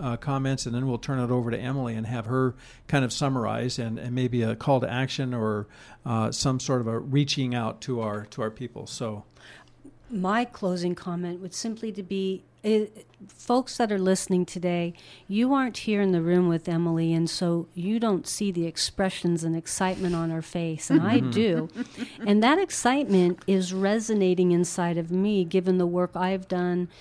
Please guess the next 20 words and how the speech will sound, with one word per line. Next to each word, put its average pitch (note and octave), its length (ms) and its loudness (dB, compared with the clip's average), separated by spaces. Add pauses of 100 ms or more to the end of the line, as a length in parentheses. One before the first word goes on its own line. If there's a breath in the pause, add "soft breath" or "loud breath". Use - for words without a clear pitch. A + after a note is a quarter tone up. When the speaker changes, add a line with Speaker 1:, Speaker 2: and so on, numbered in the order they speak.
(220 loud breath)
Speaker 2:
in G3+ 140 2
the G3 80 2
career F#3+ 480 -2
field F3+ 600 -6 (500 soft breath)
and F#3 400 2 (100)
the F#3 100 -2
work F#3+ 300 -2
I F3+ 80 0
currently A3 760 0
do F3 500 -2
with F3+ 300 -4
fifty G3 400 -6
plus F#3 480 -6
individuals F3+ 680 -4
who F#3 80 -6
come F#3 300 -6
to - 140 -10
me G3+ 280 -4
looking F#3+ 400 -2
for F3+ 560 -4